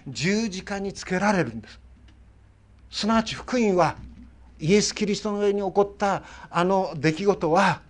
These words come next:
世の片隅のですね、人のこの目にですね、見えない、その隠れたところで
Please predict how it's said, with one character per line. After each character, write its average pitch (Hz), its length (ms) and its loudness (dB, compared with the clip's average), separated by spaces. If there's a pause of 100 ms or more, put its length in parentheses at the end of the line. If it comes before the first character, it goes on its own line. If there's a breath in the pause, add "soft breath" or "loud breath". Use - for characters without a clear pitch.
(760 soft breath)
世 175 220 4
の 233 200 2
片 196 320 -10
隅 233 300 -4
の 220 120 -4
で 165 80 -8
す - 120 -12
ね、 202 300 -6 (220 soft breath)
人 - 240 -8
の 220 440 -2
こ 190 100 -8
の 180 120 -8
目 202 160 -2
に 220 120 -2
で 208 100 0
す - 120 -12
ね、 202 140 -6
見 170 180 -4
え 226 120 -2
な 202 180 -6
い、 131 120 -14 (180 soft breath)
そ - 140 -10
の 208 100 -8
隠 - 360 -8
れ 262 120 2
た 247 140 -2
と 233 140 -6
こ 226 160 -6
ろ 220 120 -4
で 226 360 2